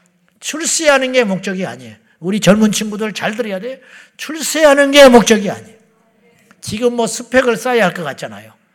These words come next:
맨날 그런 소리 들으니까. 영어도 잘해야 할 것 같고 잘해서 나쁠 건 없지. 그러나 그건 우선순위가 아니라는 거예요.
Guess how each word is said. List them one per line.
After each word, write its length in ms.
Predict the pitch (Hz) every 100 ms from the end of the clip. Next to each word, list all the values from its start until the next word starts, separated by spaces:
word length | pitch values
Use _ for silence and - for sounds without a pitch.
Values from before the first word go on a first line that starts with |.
| _
맨날 380 | 151 190 226 -
그런 200 | 190 196
소리 240 | 170 156
들으니까. 520 | 156 156 123 - 110 _ _ _ _ _ _ 135
영어도 420 | 165 202 196 196
잘해야 320 | - 170 185
할 120 | 175
것 100 | 175
같고 500 | 170 160 185 139 - _ _ _ -
잘해서 560 | - 175 240 247 262
나쁠 320 | 208 143 190
건 180 | 180 233
없지. 440 | 135 110 143 107 _ _ _ -
그러나 240 | 220 285
그건 360 | 262 269 202 -
우선순위가 840 | 185 220 269 190 240 247 262 139 170
아니라는 460 | 240 254 247 240
거예요. 420 | 233 226 240 170